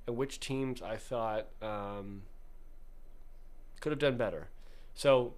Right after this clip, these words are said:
uh, let's start off with a couple winners. I'm gonna start off with my favorite winner. Um,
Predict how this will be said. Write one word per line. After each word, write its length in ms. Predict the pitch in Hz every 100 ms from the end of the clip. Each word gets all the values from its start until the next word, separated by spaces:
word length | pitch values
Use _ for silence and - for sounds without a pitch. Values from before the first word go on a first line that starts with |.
| -
uh, 440 | 117 123 120 123 117 - - - - - -
let's 180 | 160 175
start 180 | - 151
off 140 | 123
with 100 | 127
a 40 | 120
couple 240 | 123 113
winners. 240 | 101 95 -
I'm 140 | 170
gonna 100 | 196
start 220 | - 143
off 100 | 131
with 100 | 123
my 120 | 123
favorite 420 | 110 - 98 90 69
winner. 280 | 71 69 - - - - - - -
Um, 500 | 110 98 95 92 95